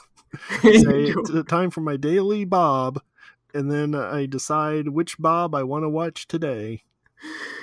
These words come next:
Speaker 1: You just the other day w-, were like, "Hey, George, you got Paramount Plus.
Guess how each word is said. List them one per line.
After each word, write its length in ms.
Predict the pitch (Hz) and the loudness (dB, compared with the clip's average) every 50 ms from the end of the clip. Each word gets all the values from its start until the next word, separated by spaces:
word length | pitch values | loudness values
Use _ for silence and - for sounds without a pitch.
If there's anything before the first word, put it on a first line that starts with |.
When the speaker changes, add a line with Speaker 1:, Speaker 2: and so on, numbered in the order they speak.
| - _ _ | -20 _ _
Speaker 1:
You 520 | - 202 226 247 233 233 233 226 208 190 165 | -2 0 0 2 0 0 -4 -4 -4 -6 -4
just 360 | - 185 185 185 185 - 156 | -4 -4 -4 -4 -4 -4 -2
the 120 | 165 170 | 2 2
other 160 | 165 156 160 | 4 4 4
day 180 | 151 156 147 147 | 4 6 6 6
w-, 300 | 139 127 127 127 127 131 | 6 4 -2 -4 -6 -6
were 300 | 127 131 131 131 135 135 | -6 -6 -2 0 0 0
like, 240 | 131 131 127 127 135 | 0 -2 -4 -4 -4
"Hey, 340 | 139 156 214 233 254 247 226 | -2 2 2 2 2 2 -2
George, 400 | 196 214 220 202 190 170 151 160 | -2 -2 -2 0 0 -2 -2 -2
you 80 | 190 208 | -4 -2
got 220 | 190 160 147 139 | 0 0 0 0
Paramount 540 | 139 160 175 180 185 180 175 180 175 160 160 | -2 -2 0 0 0 0 0 -2 -2 -2 -4
Plus. 400 | - - 214 196 139 123 135 135 | -4 -2 -2 -2 -2 -4 -6 -10